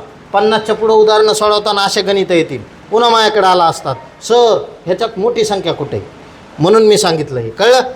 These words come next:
समान संख्या आहेत, समान चिन्ह आहे, बेरीज करा, प्रश्नात वजा आलं उत्तरात द्या. ओके, तिसरं एक्झाम्पल पहा, मायनस बारा, मायनस बारा, उत्तर येईल मायनस. समजलं?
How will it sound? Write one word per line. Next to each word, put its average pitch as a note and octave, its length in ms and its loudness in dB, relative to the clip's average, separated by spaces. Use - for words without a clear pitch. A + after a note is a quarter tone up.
समान G#3+ 380 0
संख्या A3 360 0
आहेत, - 400 -4
समान G#3 360 0
चिन्ह G#3+ 340 0
आहे, B3 100 0
बेरीज G3+ 580 2
करा, A3 260 2
प्रश्नात G3 540 -4
वजा F#3 260 0
आलं F#3 140 0
उत्तरात E3+ 400 0
द्या. A#2+ 220 -2
ओके, F#3 320 0
तिसरं G#3+ 220 -2
एक्झाम्पल G3 480 0
पहा, E3+ 160 0
मायनस F3 440 0
बारा, F#3+ 380 2
मायनस E3 360 0
बारा, C#3 260 0
उत्तर C#3+ 320 -2
येईल E3+ 180 0
मायनस. F3 600 0
समजलं? E3+ 380 2